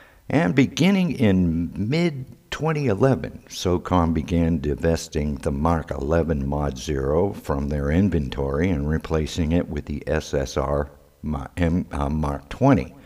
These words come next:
the, uh, sniper variant of the F N SCAR. The Mark eleven was completely replaced by, uh, twenty seventeen.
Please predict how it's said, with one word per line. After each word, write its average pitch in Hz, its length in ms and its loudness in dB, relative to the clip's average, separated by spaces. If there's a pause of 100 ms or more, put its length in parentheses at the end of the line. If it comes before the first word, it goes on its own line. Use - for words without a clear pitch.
(580)
the, 80 340 2
uh, 71 220 -2 (540)
sniper 98 500 2
variant 85 560 2
of 73 160 0
the 80 180 -2
F 87 260 0
N 76 200 0
SCAR. 92 500 2 (760)
The 78 360 4 (220)
Mark 85 340 2
eleven 85 640 4
was 80 160 0
completely 78 560 -2
replaced 73 640 -4
by, 73 320 -2
uh, 69 240 -6
twenty 82 720 0
seventeen. 80 760 -2